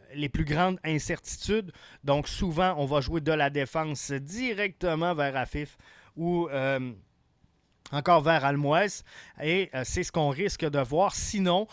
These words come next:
on va voir les deux latéraux monter très, très rapidement et on va essayer de jouer, euh, la longue balle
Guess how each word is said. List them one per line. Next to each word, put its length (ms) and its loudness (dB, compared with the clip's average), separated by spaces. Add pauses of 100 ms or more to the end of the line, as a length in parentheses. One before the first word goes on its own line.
(180)
on 140 2
va 160 6
voir 340 2
les 160 -4
deux 260 6
latéraux 580 0
monter 420 -2
très, 380 -2
très 300 -6
rapidement 640 -2 (320)
et 120 -2
on 120 2
va 140 2
essayer 480 -4
de 320 -4
jouer, 580 -6
euh, 220 -8
la 180 0
longue 260 -4
balle 320 -4